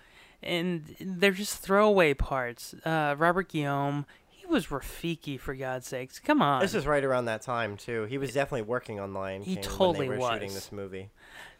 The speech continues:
Speaker 1: And
Speaker 2: Um, he's a great actor in this movie, too. I mean, his scenes are all solid. Just like James Earl Jones, his scenes are solid.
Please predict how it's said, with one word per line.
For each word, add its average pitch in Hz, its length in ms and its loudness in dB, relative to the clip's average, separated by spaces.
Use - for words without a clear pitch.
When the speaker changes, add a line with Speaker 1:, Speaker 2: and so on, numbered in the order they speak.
Speaker 1:
And 170 100 2
Speaker 2:
Um, 143 100 4
he's 233 240 -2
a 285 40 -6
great 247 200 2
actor 185 260 -2
in 165 100 -2
this 160 160 -6
movie, 151 240 -6
too. 196 280 -4
I 156 40 -2
mean, 151 200 -2
his 170 160 -6
scenes 180 320 -6
are 156 120 -4
all 147 200 0
solid. 143 440 -6
Just 175 160 -2
like 196 140 0
James 170 260 -2
Earl 156 140 0
Jones, 147 340 -2
his 147 140 -10
scenes 156 260 -6
are 139 80 -8
solid. 135 380 -4